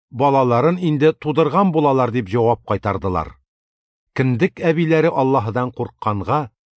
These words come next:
һәм аны хөрмәт иткәнгә күрә, ул аларга игелек күрсәтте,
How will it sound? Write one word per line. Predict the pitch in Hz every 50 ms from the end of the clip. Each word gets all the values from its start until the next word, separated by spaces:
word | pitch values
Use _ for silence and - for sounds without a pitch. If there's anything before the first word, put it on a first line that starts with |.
| _ _ _ -
һәм | 127 127 135
аны | 131 127 127
хөрмәт | 117 - 120 117 113 117 156 190 190 -
иткәнгә | 180 131 _ - 180 170 165 160 156 156 151
күрә, | - 147 147 147 143 139 120 - _ _ _ _ _ _ _ _ _ _ _
ул | - 151 156 185 180 185 185 -
аларга | 143 151 147 143 143 120 127 139 - -
игелек | 151 127 101 117 104 110 120 - _
күрсәтте, | - 117 113 - - 117 101 - _ _ - 95 82 76